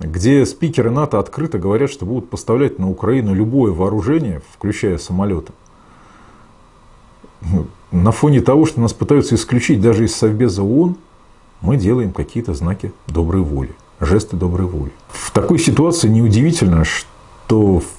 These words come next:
всё общество, от солдат на передовой до последних диванных аналитиков,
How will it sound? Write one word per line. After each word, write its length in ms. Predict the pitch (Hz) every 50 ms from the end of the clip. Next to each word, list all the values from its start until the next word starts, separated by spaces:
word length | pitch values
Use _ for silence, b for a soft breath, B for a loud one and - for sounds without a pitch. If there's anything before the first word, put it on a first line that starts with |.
| - - - - - - -
всё 260 | - - - - 120 107
общество, 560 | 170 120 151 - - - 113 - - - - - B B B B B B -
от 560 | - 95 95 92 - - - - 87 85 80
солдат 440 | - - 110 104 98 113 131 127 -
на 100 | 101 95
передовой 560 | - 92 92 90 82 95 92 87 82 78 76
до 400 | 71 71 87 90 87 82 80 76
последних 500 | - - 98 - - 123 95 92 95 87
диванных 460 | 80 101 107 113 101 92 87 - -
аналитиков, 560 | 95 92 98 120 147 151 - - - 98 -